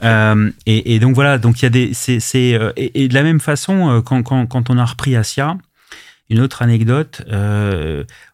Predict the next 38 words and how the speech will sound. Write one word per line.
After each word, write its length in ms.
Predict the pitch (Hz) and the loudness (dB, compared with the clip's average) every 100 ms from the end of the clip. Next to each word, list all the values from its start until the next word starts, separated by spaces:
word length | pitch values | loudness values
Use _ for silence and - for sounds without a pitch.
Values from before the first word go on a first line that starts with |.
| - - | -14 -6
il 60 | |
y 60 | 113 | 0
avait 200 | 107 120 | 4 4
une 120 | 127 | 4
ligne 200 | 135 151 | 4 2
sur 160 | 135 117 | 2 0
laquelle, 360 | 110 - 123 | 0 0 0
euh, 160 | 110 98 | 2 2
bon, 160 | 98 104 | 0 0
il 40 | |
y 40 | |
a 40 | 101 | 0
beaucoup 180 | 107 131 | 0 2
de 60 | |
lignes 140 | 117 123 | 2 0
sur 120 | 107 | -2
lesquelles 240 | 98 110 | -4 0
on 40 | 107 | 0
a 40 | |
fait 140 | 92 | 0
de 40 | 92 | -2
la 60 | |
réorganisation 540 | 87 101 101 95 87 95 | 0 2 4 4 2 2
industrielle, 500 | 92 - 107 127 165 | 0 -2 -4 -2 0
mais 120 | 110 | 2
il 20 | |
y 20 | |
avait 160 | 107 117 | 4 4
une 100 | 120 | 6
ligne 200 | 123 143 | 4 2
sur 100 | - | 0
laquelle 300 | 104 - 143 | -2 -2 0
on 20 | |
n'avait 240 | 120 101 98 | 2 2 2
rien 220 | 117 165 | 2 2
fait 120 | 165 | 0
du 140 | 120 | 0
tout, 200 | 101 110 | 0 -2